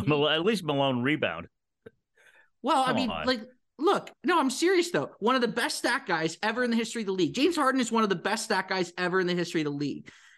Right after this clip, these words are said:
Speaker 1: He is, it,
Speaker 2: Ooh,
Speaker 1: seriously, he
Speaker 2: he's
Speaker 1: is.
Speaker 2: a loser.
Speaker 1: Well, so was Karl Malone. That's all Karl Malone
Speaker 2: Yeah, I
Speaker 1: did
Speaker 2: know.
Speaker 1: was lose in the playoffs. So you
Speaker 2: Yeah,
Speaker 1: see,
Speaker 2: you're right.
Speaker 1: you know,
Speaker 2: Yeah, I
Speaker 1: the,
Speaker 2: see
Speaker 1: uh,
Speaker 2: that. Yeah, I,
Speaker 1: correlation.
Speaker 2: I get it.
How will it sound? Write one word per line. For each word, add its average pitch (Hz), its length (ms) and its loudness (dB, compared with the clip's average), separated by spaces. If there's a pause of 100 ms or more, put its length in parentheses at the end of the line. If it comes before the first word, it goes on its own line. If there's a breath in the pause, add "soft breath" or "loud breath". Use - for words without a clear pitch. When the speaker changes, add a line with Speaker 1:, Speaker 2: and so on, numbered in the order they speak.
Speaker 1:
He 247 140 2
is, - 220 -2
it, 226 120 0
Speaker 2:
Ooh, 196 40 4
Speaker 1:
seriously, 226 380 4
he 208 80 -4
Speaker 2:
he's - 80 0
Speaker 1:
is. 170 60 2
Speaker 2:
a 151 40 4
loser. 135 640 0 (320)
Speaker 1:
Well, 277 140 2
so 330 180 2
was 320 120 4
Karl 285 260 4
Malone. 269 520 2 (140)
That's 226 140 -4
all 277 200 4
Karl 277 240 2
Malone 262 220 2
Speaker 2:
Yeah, 160 40 2
I 165 60 2
Speaker 1:
did 185 100 2
Speaker 2:
know. 131 120 2
Speaker 1:
was 175 180 0
lose 247 240 2
in 247 60 0
the 226 60 2
playoffs. 262 560 -2 (260)
So - 140 -12
you 208 100 0
Speaker 2:
Yeah, 196 180 2
Speaker 1:
see, 202 80 4
Speaker 2:
you're 202 140 4
right. 160 200 2 (420)
Speaker 1:
you 185 100 0
know, 190 220 0
Speaker 2:
Yeah, 165 80 -2
I 160 180 2
Speaker 1:
the, 170 60 4
Speaker 2:
see 175 40 4
Speaker 1:
uh, 170 200 2
Speaker 2:
that. 160 140 -2
Yeah, - 40 -6
I, - 20 -2
Speaker 1:
correlation. 127 460 2
Speaker 2:
I 147 40 2
get 117 240 0
it. 117 320 2